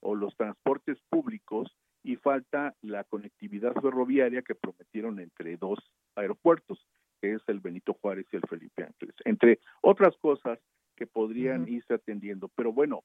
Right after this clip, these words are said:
Speaker 1: podría ser una excelente oportunidad, dadas las circunstancias, pero aquí lo que hace falta es detonar o incentivar que también las aerolíneas participen. Pero en este sentido, pues,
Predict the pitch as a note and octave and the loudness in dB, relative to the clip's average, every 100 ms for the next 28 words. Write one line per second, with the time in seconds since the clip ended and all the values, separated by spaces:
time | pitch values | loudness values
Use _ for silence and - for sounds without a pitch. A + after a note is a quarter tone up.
0 | _ G2 F#2+ A#2 - C3 C3+ B2 - A#2 | _ -10 -6 -6 -4 -6 -6 -6 -6 -6
1 | A#2+ C3+ C3 - A#2+ A#2+ C#3 _ _ _ | -8 -4 -4 -4 -6 -6 -6 _ _ _
2 | A2+ A#2 B2 B2+ - - C#3 C3+ D3 C3+ | -2 0 0 0 -4 -4 -2 0 0 -2
3 | A2+ A2+ A#2 _ _ _ C3+ C#3 - G#3 | -2 -4 -4 _ _ _ 2 2 0 -6
4 | G#3+ G#3+ - F3 - B2+ - - - A2 | -4 -6 -6 -6 -4 -6 -8 -18 -10 -10
5 | - _ _ _ - G#2 - A2+ A#2 B2+ | -10 _ _ _ -8 -6 -2 -2 0 -2
6 | A2+ F#2 - - B2+ D3 D#3+ C#3 A2+ G#2 | -2 -4 -8 -4 0 2 0 -4 -4 -4
7 | A2+ G#2 G#2 F#2 F#2 G2+ F#2 - - - | -6 -6 -6 -6 -8 -10 -4 -4 -4 -8
8 | - G3+ - G#2+ - _ _ _ C#3 C3+ | -6 -4 -2 -4 -8 _ _ _ 4 4
9 | D3 F#3+ - A3+ G#3 G3 - E3 A#2 B2+ | -2 -8 -10 -8 -8 -10 -10 -4 -2 -4
10 | - A#2 | -4 -6